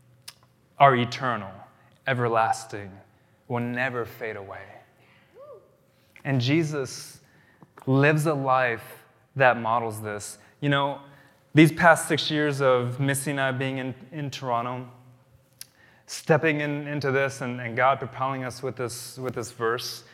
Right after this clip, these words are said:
they have been, they've been the most difficult years of our lives.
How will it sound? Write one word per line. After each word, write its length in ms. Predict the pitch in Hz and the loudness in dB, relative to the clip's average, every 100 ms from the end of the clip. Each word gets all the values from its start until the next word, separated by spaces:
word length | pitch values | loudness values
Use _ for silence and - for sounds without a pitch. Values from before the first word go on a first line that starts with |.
| - - _ _ | -20 -20 _ _
they 120 | 139 | 2
have 300 | 139 165 143 | 6 4 4
been, 560 | 139 139 131 120 117 117 - - - - _ _ _ _ _ _ _ _ _ _ _ _ _ _ _ _ _ _ _ _ _ _ _ _ _ _ _ _ _ - - - - - _ _ _ _ _ | 2 4 2 0 -4 -10 -14 -20 -20 -20 _ _ _ _ _ _ _ _ _ _ _ _ _ _ _ _ _ _ _ _ _ _ _ _ _ _ _ _ _ -20 -20 -20 -20 -20 _ _ _ _ _
they've 160 | 135 135 | 0 0
been 340 | 151 143 127 - - | 0 -4 -10 -14 -8
the 80 | |
most 300 | 131 120 - | -4 -4 -4
difficult 480 | 143 127 - 135 101 | -8 -8 -8 -8 -8
years 880 | 117 117 113 101 98 98 - - - | -6 -4 -2 -4 -6 -10 -14 -16 -14
of 160 | 110 104 | -10 -4
our 140 | 101 | -4
lives. 720 | 110 127 - 120 - - - | -4 -8 -14 -18 -18 -16 -20